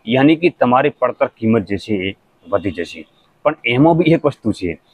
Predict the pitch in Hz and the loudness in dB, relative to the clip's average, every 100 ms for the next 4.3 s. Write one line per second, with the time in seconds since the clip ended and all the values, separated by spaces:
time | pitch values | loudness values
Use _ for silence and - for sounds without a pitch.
0 | _ _ 156 - 151 156 170 151 175 170 | _ _ -6 -2 2 4 2 2 0 0
1 | _ _ - - 156 156 170 135 127 147 | _ _ -10 0 0 4 2 4 2 2
2 | 156 147 - 131 127 156 170 156 113 131 | 2 0 -2 0 0 2 2 2 2 2
3 | 135 127 151 131 120 117 117 127 127 - | 2 2 2 0 0 0 0 -2 -2 -4
4 | 131 120 123 | 0 2 2